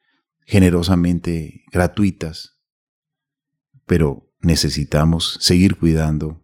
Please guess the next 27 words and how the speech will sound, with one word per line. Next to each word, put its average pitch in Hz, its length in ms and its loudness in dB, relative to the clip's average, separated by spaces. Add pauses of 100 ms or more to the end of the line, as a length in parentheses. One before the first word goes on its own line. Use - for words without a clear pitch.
(120)
ese 80 240 -2
equilibrio, 71 580 -4 (540)
esa 80 240 0
abundancia, 73 840 0
esa 82 240 -2
generosidad. 67 760 2 (840)
Victoria 87 460 2
Eugenia, 90 640 4 (220)
muchas, 101 420 4
muchas 95 320 6
gracias 87 480 2
por 73 140 -2
acompañarnos 76 760 2
hoy 82 240 6
en 82 160 6
este 76 580 0
programa 78 580 4
dedicado 78 840 2
a 76 40 2
la 71 140 0
reflexión 82 800 2 (580)
en 90 240 4
torno 120 400 4
a 143 40 2
las 104 180 2
abejas, 76 680 -2 (280)
principalmente, 80 1300 2